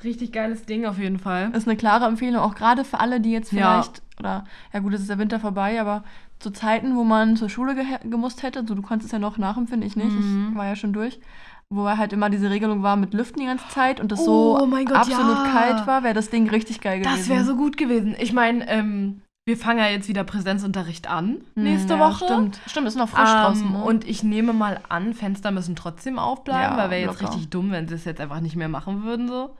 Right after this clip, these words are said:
Speaker 2: Hm. Was?
Speaker 1: Ist eine Idee, kann ich,
Speaker 2: Ja, ja,
Speaker 1: äh,
Speaker 2: auf jeden Fall, hä?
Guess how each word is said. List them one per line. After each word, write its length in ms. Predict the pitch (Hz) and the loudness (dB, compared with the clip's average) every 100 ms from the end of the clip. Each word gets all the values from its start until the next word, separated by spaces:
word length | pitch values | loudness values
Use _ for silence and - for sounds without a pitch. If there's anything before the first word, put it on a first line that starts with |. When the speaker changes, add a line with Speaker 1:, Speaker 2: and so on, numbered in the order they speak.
| 220 | -6
Speaker 2:
Hm. 540 | 185 185 185 190 202 - _ _ _ _ _ _ _ _ _ _ _ _ _ _ - | -2 -2 -2 -2 -4 -10 _ _ _ _ _ _ _ _ _ _ _ _ _ _ -4
Was? 300 | 208 196 196 | 0 0 -2
Speaker 1:
Ist 180 | 202 247 | -2 2
eine 120 | 294 | 4
Idee, 320 | 339 440 220 | 4 4 2
kann 200 | 240 202 | 2 0
ich, 260 | 220 330 - | 2 -2 0
Speaker 2:
Ja, 160 | 240 311 | 4 6
ja, 260 | 339 294 | 6 6
Speaker 1:
äh, 40 | 196 | 4
Speaker 2:
auf 100 | 208 | 2
jeden 160 | 202 | 0
Fall, 300 | 202 220 277 | 2 2 2
hä? 240 | 214 202 | 0 -2